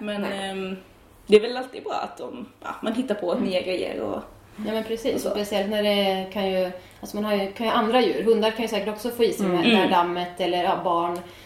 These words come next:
Speaker 2: som de också har testat för att, ja,
Speaker 1: Mm.
Speaker 2: se. Så att, eh, jag tycker att det är en positiv grej.
Speaker 1: Mm. Eh, vi fortsätter med att prata ännu mer katter.
Speaker 2: Mm.
Speaker 1: Ja.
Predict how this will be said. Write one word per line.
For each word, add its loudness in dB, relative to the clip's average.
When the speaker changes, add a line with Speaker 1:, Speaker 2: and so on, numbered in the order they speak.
Speaker 2:
som -8
de -4
också -10
har -2
testat -10
för -8
att, -14
ja, -10
Speaker 1:
Mm. -2
Speaker 2:
se. -4
Så -2
att, -4
eh, 2
jag 4
tycker -6
att -12
det -8
är -8
en -10
positiv -8
grej. -4
Speaker 1:
Mm. 4
Eh, 2
vi 4
fortsätter 2
med 0
att -10
prata 4
ännu 4
mer -8
katter. -14
Speaker 2:
Mm. -16
Speaker 1:
Ja. -6